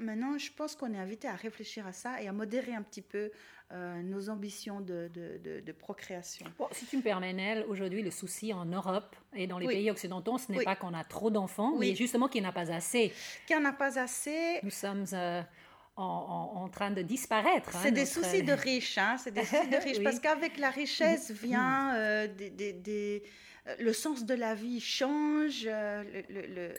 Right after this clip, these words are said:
Speaker 1: on,
Speaker 2: Mhm.
Speaker 1: on est très branché
Speaker 2: Mhm.
Speaker 1: sur l'épanouissement personnel,
Speaker 2: Mhm.
Speaker 1: et il y a tout un courant qui pense que avoir des enfants,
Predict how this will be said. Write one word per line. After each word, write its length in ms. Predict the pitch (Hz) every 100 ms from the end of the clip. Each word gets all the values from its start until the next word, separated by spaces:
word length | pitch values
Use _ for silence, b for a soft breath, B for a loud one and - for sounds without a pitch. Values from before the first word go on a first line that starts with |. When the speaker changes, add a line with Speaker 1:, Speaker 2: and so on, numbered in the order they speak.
| -
Speaker 1:
on, 60 | 233
Speaker 2:
Mhm. 100 | 226
Speaker 1:
on 100 | 226
est 60 | 190
très 160 | - 302
branché 340 | 240 262 254
Speaker 2:
Mhm. 80 | 214
Speaker 1:
sur 100 | 214
l'épanouissement 680 | 226 220 220 220 214 - 202
personnel, 680 | 196 190 - 185 185 214 285 B B
Speaker 2:
Mhm. 60 | 196 165 160
Speaker 1:
et 100 | 202
il 40 |
y 60 | 208
a 80 | 202
tout 200 | 202 302 233
un 60 |
courant 460 | - 208 165 196 240
qui 140 | 240
pense 560 | - 160 165 247 - -
que 400 | - 151 165 220 B B B -
avoir 400 | 185 185 202 202
des 240 | 202 196
enfants, 600 | 185 175 - 190 220 247